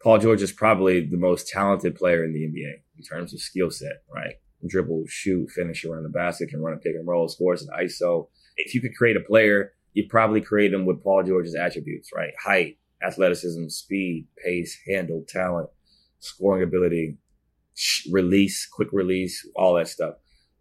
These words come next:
And then you add a guy like James Harden, who can score an iso, can run a pick and roll. He showed you that he can be different versions of himself.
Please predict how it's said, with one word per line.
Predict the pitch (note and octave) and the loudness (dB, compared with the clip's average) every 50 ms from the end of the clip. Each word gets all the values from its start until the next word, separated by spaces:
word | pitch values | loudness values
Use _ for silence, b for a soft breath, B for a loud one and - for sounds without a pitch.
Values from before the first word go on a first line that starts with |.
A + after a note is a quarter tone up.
| _ _ | _ _
And | - D#2+ | -8 -6
then | F2 F#2 F#2+ | -4 -4 -4
you | F#2+ C#2+ | -2 0
add | D2+ G2 G#2 G#2 F#2+ | 2 4 4 4 4
a | F#2+ | 4
guy | F#2 F#2+ F#2+ | 2 2 2
like | F2+ F2+ F2 E2+ | 2 2 0 0
James | - F2+ F2+ F2+ E2 - | 0 -2 -2 -2 -4 -4
Harden, | - G2+ A2 A#2+ A2+ G2+ F#2 E2+ | 0 4 6 6 6 6 2 0
who | F2 F#2 F#2 F#2 F2+ E2+ D#2 - _ _ _ _ _ _ _ _ _ _ _ _ _ _ _ - _ _ _ _ | -2 -2 -2 -2 -2 -4 -6 -8 _ _ _ _ _ _ _ _ _ _ _ _ _ _ _ -20 _ _ _ _
can | - G2 | -6 -6
score | F2 - - - F#2 F2 D2+ | -6 -4 0 2 2 2 2
an | - | 2
iso, | E2 F2 F2 - - E2+ E2 D#2+ | 0 -2 -2 0 0 0 0 0
can | - D#2+ D#2+ | -2 -6 -4
run | E2+ F2+ F2 | -2 -4 -4
a | |
pick | E2 - F#2 - | -2 -4 -4 -4
and | F2+ F#2 | -2 -4
roll. | F2 E2 E2+ | -4 -4 0
He | F#2+ G#2+ G#2+ | 0 0 0
showed | - - - A2 A#2 B2+ B2+ G2+ | 0 0 2 4 6 6 4 4
you | G2+ G2 | 2 2
that | F2+ E2+ D#2+ - - - | 2 0 0 -4 -8 -6
he | G2+ G2+ | -8 -4
can | G#2 G#2+ F#2 E2 - - _ _ E3 D#3+ | -4 -4 -4 -4 -8 -12 _ _ -14 -10
be | D3+ F#2+ | -10 -6
different | F2+ G2+ G2 - F#2+ E2+ F2 | 0 0 0 2 0 -2 2
versions | F2+ F#2 F#2 F#2 E2+ F2 | 2 2 2 2 -2 -6
of | E2+ | -8
himself. | E2 D#2+ D#2 - - D2+ - - | -8 -10 -10 -10 -10 -10 -10 -16